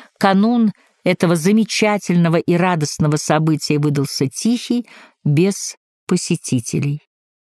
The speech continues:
Помнится необычайно мирное, радостное настроение, державшееся весь день.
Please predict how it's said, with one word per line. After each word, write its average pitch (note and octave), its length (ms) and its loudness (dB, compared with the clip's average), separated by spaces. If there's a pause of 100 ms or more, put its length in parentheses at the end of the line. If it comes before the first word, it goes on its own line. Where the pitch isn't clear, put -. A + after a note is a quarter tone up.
(720)
Помнится C#4 400 0
необычайно B3 600 2
мирное, A#3+ 400 2
радостное A#3 420 0
настроение, D3 800 2 (280)
державшееся E3+ 880 0
весь E3 260 0
день. B2+ 400 0